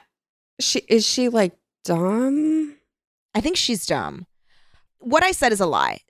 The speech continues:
Speaker 2: that, that this book is what we wrote in our story, because there are moments of it that are crazier than anything we would ever write.
Speaker 1: It <laughs>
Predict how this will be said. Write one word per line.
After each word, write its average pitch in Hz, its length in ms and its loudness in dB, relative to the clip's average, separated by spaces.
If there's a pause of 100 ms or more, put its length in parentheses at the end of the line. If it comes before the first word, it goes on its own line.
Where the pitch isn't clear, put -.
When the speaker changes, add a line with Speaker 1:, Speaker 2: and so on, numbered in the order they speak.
(140)
Speaker 2:
that, 196 220 -2
that 190 180 2
this 226 180 4
book - 320 0
is 185 340 2
what - 460 -2
we 180 120 -4
wrote 180 200 6
in 175 100 2
our 175 140 4
story, 190 420 2
because 196 520 -2
there 196 180 2
are 240 140 4
moments 202 440 -2
of 220 100 -4
it 214 180 -4
that 180 100 0
are 170 120 0
crazier 180 1080 -2
than 180 360 -2
anything 170 500 -6
we 170 100 -2
would 160 160 -2
ever 113 260 -4
write. 85 300 -6 (560)
Speaker 1:
It - 240 -2 (240)
<laughs> - 20 -2